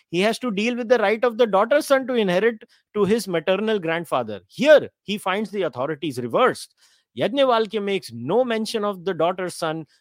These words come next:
while Manu in his, is in his favor. This time, Vigneshwara prefers Manu, and by an unsurpassed feat of exposition,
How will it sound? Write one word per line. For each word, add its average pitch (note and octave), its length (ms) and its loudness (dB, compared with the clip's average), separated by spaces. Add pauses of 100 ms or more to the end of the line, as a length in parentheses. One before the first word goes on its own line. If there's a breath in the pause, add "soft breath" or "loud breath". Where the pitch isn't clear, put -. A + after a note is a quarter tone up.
while C3+ 240 -2
Manu D3 320 0
in E3 140 -2
his, D3+ 340 -4
is D#3+ 380 -6
in C#3 120 -8
his D3 220 -6
favor. A#2+ 320 -6 (500)
This D#3 300 0
time, A3 420 2 (320 soft breath)
Vigneshwara D3 720 -2
prefers F#3 360 -2
Manu, A3 520 0
and D#3 160 -6
by D3+ 160 4
an A#3 180 0
unsurpassed A#3 760 -4
feat C4 420 -4
of G#3+ 120 -2
exposition, G3+ 720 -2